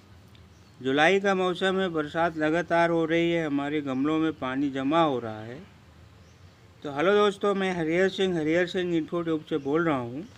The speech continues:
दोस्तों, आज हम चर्चा कर रहे हैं कि यदि हमारे गमलों में बरसात के मौसम में पानी रुक रहा है, पानी निकल नहीं रहा है,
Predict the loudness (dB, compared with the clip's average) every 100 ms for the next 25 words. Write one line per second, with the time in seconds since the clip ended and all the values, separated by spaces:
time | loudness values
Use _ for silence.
0 | -20 -20 -20 -20 -20 -20 -20 -10 -4 -4
1 | 0 4 6 6 4 -2 -4 -8 -8 -2
2 | -2 0 -2 0 -2 -2 -2 -2 -4 -4
3 | -4 0 0 -2 -4 -2 0 0 0 2
4 | 2 2 -2 -2 -6 0 0 0 -2 -2
5 | 0 -4 -6 -6 -4 -6 -10 -18 -20 -20
6 | -20 -20 -20 -20 -14 -4 -2 2 2 4
7 | 2 0 -2 -2 -8 -10 -12 -16 -20 -20
8 | -20 -20 -20 -20 -20 -20 -16 -8 -4 -2
9 | 0 -2 -4 -4 -4 -2 -2 -2 0 0
10 | 0 -2 -8 -12 -14